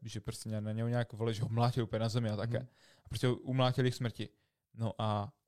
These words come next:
Speaker 1: stejně se tam nějak objevilo, jakože white supremacy a že se to dejtuje zpátky k rasismu.
Speaker 2: Mhm.
Speaker 1: Jak je to možné? Tam nebyl ani jeden bílej člověk, nikde. A stejně se to tam nějak objevilo. A potom třeba to, že, a co mě sere úplně nejvíc,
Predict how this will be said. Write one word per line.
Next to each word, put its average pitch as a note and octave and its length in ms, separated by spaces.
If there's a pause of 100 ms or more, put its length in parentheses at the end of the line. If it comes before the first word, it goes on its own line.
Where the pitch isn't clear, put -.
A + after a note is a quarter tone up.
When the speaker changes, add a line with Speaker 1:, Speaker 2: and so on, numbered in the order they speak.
(100)
Speaker 1:
stejně C3 580
se - 140
tam B2 220
nějak A#2+ 240
objevilo, G#2+ 520
jakože G#2 340
white G#2+ 240
supremacy G#2 680
a A2 60
že A#2 140
se A#2 140
to A2+ 140
dejtuje G#2 380
zpátky G#2 420
k - 80
rasismu. G#2 520 (160)
Speaker 2:
Mhm. A#2+ 280 (200)
Speaker 1:
Jak A#2 200
je C3+ 60
to A#2+ 80
možné? B2+ 220
Tam C3+ 140
nebyl D#3 200
ani E3 140
jeden D#3 240
bílej D#3+ 320
člověk, C#3+ 460
nikde. C#3+ 400 (680)
A A#2+ 60
stejně D3 260
se C#3+ 100
to C#3 60
tam D3 100
nějak C#3+ 180
objevilo. A2+ 420 (340)
A A#2+ 80
potom A#2 260
třeba A#2 340
to, A2+ 240
že, A2 340 (140)
a A#2+ 80
co - 160
mě A2+ 140
sere A2+ 220
úplně A2+ 240
nejvíc, A2 360